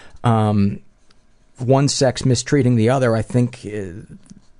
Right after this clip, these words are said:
a, a lot more men would be, uh, guilty for mistreating women than women mistreating men, because I think classically, um, men take, tend to, uh, take it out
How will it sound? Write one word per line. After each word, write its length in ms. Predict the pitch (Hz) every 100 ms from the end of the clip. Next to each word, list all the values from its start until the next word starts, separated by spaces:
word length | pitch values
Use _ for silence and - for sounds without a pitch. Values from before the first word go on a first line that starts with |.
| _ - -
a, 300 | 127 - 123
a 20 |
lot 260 | 123 120
more 220 | 131 127 117
men 500 | 113 120 117 110 -
would 240 | 110 107
be, 380 | 120 104 107 101 -
uh, 240 | 110 104 101
guilty 640 | 104 135 131 117 104 -
for 380 | - - 110 104
mistreating 720 | 107 110 - - 117 107 104
women 300 | 113 110 107
than 240 | 104 107 104
women 340 | 110 110 107
mistreating 540 | 104 - - 110 104 107
men, 240 | 120 123
because 400 | 120 123 113 - - - -
I 40 | 123
think 180 | 127
classically, 720 | - 131 135 147 - 131 123 123 - - - -
um, 340 | 127 117 117
men 400 | 139 123 131 135 -
take, 460 | - 131 - - -
tend 280 | 135 131 -
to, 440 | 127 120 113 - -
uh, 140 | 113 -
take 220 | - 135
it 80 | 120
out 320 | 117 113 -